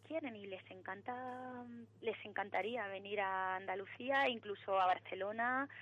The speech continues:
y a otras ciudades más. También está la idea de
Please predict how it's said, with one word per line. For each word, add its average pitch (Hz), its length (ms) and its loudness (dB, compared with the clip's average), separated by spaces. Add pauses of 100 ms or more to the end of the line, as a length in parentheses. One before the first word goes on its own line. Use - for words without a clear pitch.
(380)
y 220 220 4
a 202 80 10
otras 220 260 2
ciudades 202 340 6
más. 180 220 -2 (960)
También 233 320 4
está 254 260 6
la 254 100 12
idea 240 340 10
de 190 920 2